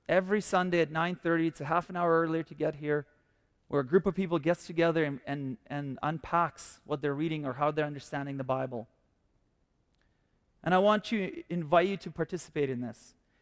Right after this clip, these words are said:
And look, I know there's books and podcasts and all the other things you can do, but I want to encourage you to just read for yourself, to ask God for wisdom, and then come to talk to a few people about it. And here's what I know.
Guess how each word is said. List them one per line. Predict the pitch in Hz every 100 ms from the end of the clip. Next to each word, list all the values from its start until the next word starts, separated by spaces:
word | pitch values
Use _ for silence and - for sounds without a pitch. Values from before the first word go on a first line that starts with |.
| -
And | 190
look, | 196
I | 180
know | 190 202
there's | 175
books | 139 196 208 -
and | 170
podcasts | 180 185 190 175
and | 160
all | 185 226
the | 214
other | 196
things | 196 175
you | 175
can | 165
do, | 147 156 127 - _ _ _ _ -
but | 165
I |
want | 190 214
to |
encourage | 208 - 208 208 208 202
you |
to | 185 170
just | 143 185 -
read | 180 202
for | -
yourself, | 226 220 - 143 127 139 _ _ _ _ _ _ _ _ _ _ _ _ _ _ _ _ _ _ _
to | 175
ask | 147 175 180
God | 185 190
for | - 156
wisdom, | 135 123 123 123 117 _ _ _ _ _ _
and | 147 151
then |
come | 156 170
to | 160 156 _
talk | - 151 -
to | -
a |
few | 143
people | 131 143 131
about | 120 110 110
it. | - _ _ _ _ _ _ _ _ _ _ _ _ _ _ _ _ _ _ _ _ _ _ -
And |
here's | 180 202 190
what | 185
I | 175
know. | 165 151